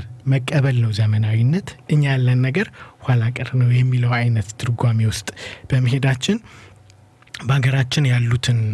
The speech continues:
ቀድመው የነበሩትን እውቀቶች፣ እ፣ ወይም ስልጣኔዎችን ቦታ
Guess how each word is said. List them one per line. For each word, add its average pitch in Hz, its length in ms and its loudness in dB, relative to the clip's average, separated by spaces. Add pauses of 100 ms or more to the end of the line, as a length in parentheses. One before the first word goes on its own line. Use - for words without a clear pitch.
(160)
ቀድመው 131 340 0
የነበሩትን 117 800 -2 (400)
እውቀቶች፣ 123 600 0 (180)
እ፣ 113 140 0 (260)
ወይም 117 260 2 (120)
ስልጣኔዎችን 120 800 0 (1400)
ቦታ 147 260 2